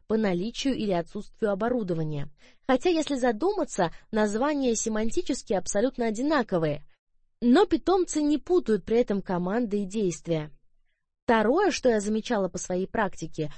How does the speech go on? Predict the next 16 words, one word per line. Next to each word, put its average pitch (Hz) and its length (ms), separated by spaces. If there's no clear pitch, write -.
что - 220
все 381 180
же 311 100
питомцам 277 600
можно 214 540
подавать 185 400
синонимы, 196 680
и 233 120
они 240 380
будут 247 400
понимать 254 480
команду, 226 540
если 233 400
основной 233 560
голосовой 190 560
акцент 349 480